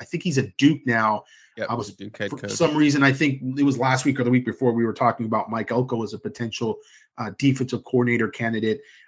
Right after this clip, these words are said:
Speaker 1: Um, but, <laughs> uh, he's, he's gone from Texas A and M,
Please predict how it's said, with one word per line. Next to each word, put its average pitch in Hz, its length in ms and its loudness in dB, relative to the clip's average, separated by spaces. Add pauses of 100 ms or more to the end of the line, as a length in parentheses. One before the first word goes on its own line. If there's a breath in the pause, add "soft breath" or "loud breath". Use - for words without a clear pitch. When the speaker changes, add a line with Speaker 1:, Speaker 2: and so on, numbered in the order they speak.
(120)
Speaker 1:
Um, 104 400 -6
but, 127 340 4
<laughs> - 40 2
uh, 143 340 4 (280 loud breath)
he's, 190 380 6
he's 175 220 4
gone 185 240 6
from 143 140 -4
Texas 135 340 2
A 135 120 6
and 131 80 6
M, 135 220 4